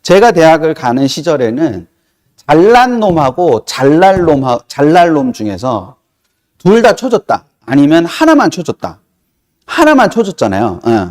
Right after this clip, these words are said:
그러면 이거는, 이 잘난은 과정과 결과로 굳이 표현을 하자면, 과정과 결과로 굳이 표현을 하자면 이 잘난은 과정과 결과 중에 뭐에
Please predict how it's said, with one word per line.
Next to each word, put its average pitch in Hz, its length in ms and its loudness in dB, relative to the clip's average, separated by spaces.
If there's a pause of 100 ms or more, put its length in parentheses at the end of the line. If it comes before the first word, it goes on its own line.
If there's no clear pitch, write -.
(120)
그러면 240 340 2
이거는, 185 600 -2 (480)
이 254 260 2
잘난은 151 760 0 (1300)
과정과 240 680 0
결과로 170 560 0
굳이 180 380 -2
표현을 202 360 -2
하자면, 113 580 -6 (440)
과정과 208 420 0
결과로 127 600 -2
굳이 214 240 0
표현을 196 320 -4
하자면 170 420 -4 (320)
이 220 220 0
잘난은 131 680 0
과정과 190 440 -2
결과 131 320 -2
중에 131 160 -2
뭐에 139 260 2